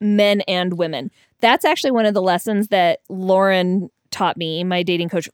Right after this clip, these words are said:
years ago, was she said, "One of the top things that you need to be looking for is someone who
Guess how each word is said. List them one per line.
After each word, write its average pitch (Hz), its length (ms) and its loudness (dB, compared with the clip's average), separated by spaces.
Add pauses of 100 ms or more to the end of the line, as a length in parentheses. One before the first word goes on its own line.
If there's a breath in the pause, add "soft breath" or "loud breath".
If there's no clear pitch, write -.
years 220 600 -2
ago, 143 420 -6 (460)
was 208 180 0
she 233 160 -2
said, 208 220 0
"One 202 180 2
of 214 80 0
the 226 80 2
top - 340 -2
things 196 240 -2
that 202 60 -8
you 190 100 -4
need 185 180 -2
to 190 60 -6
be 180 160 -6
looking 175 320 -4
for 220 160 0
is 185 120 -2
someone 190 340 0
who 185 540 2